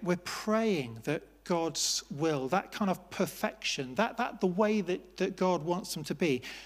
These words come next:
that actually we would see something of that in our world now, as well as in, uh, the, uh,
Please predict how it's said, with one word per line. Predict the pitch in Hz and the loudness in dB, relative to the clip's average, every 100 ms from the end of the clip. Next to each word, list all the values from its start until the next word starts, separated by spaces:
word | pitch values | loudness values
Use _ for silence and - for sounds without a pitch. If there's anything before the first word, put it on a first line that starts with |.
| - | 2
that | 220 | 2
actually | 240 247 - 180 | 2 0 2 2
we | 202 | 4
would | 202 196 | 4 2
see | - - 226 196 151 143 - - - - | 0 0 2 2 2 -4 -12 -20 -20 -10
something | - 196 220 165 | -4 -4 -4 -6
of | 151 | -4
that | 156 - | -4 -4
in | 160 | -8
our | 170 160 | -8 -6
world | 156 156 147 | -4 -4 -6
now, | 143 123 113 - _ _ _ _ _ - | -8 -8 -10 -18 _ _ _ _ _ -10
as | 143 | -2
well | 151 143 | 0 0
as | 139 131 | 0 -2
in, | 135 127 - - - _ - | -4 -6 -18 -20 -20 _ -6
uh, | 131 127 - - | -4 -4 -8 -14
the, | - 135 139 | -8 -6 -6
uh, | 156 | -10